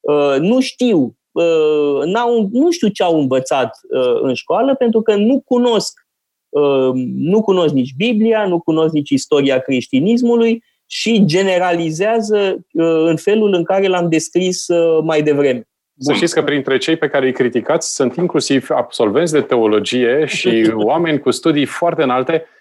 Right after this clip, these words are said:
Speaker 2: iar unii dintre ei, pentru că întâmplarea face, sau, uh, să-l cunosc foarte bine pe unul dintre purtătorii de cuvânt ai mișcării, uh, despre care, uh, comentăm acum,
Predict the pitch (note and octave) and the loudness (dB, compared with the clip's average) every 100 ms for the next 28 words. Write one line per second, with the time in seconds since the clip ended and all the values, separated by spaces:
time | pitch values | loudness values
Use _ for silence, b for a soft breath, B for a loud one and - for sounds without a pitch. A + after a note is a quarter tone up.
0 | B B B - A#2+ B2 B2 G3 A#3 E3 | B B B -4 -2 0 2 2 0 0
1 | C#3+ - B2 A2 G#2 A2+ D3+ - _ _ | 0 0 2 2 2 0 -2 -6 _ _
2 | _ _ D3+ F#3 F#3+ - D#3+ D3 C3+ C3 | _ _ -2 0 0 0 0 0 0 -2
3 | B2+ F3+ D#3+ D#3 D3 A2 - A2 G#2+ _ | 0 0 0 -2 -2 -2 0 -2 -2 _
4 | _ _ _ _ _ _ _ B2+ B2 B2 | _ _ _ _ _ _ _ -2 0 0
5 | - D3 - D3+ F3 - - F#3+ F3+ E3 | 0 0 0 -2 -2 -4 -4 -2 0 0
6 | E3 C3 C#3+ D#3+ C#3 C#3 B2 A#2+ A2+ A2 | 0 0 0 0 0 -2 0 0 2 2
7 | G#2+ G#2 - B2 C3+ E3+ D3 C3+ C#3 A#2+ | 2 0 -2 -4 -2 0 0 0 0 0
8 | C3 D#3+ C3 A#2 A#2 - - C3 A2 G#2 | 0 0 0 0 0 -2 -2 0 0 0
9 | G#2+ G2+ A2+ - B2+ B2 A2+ G#2+ G#2 A2+ | 0 0 -2 -2 0 0 0 0 -2 -6
10 | - G#2+ G#2 A#2+ A2+ A2+ C3 A#2 G2 - | -8 -6 -4 -2 0 0 0 0 -2 -2
11 | B2 E3 F#3+ | 0 0 -2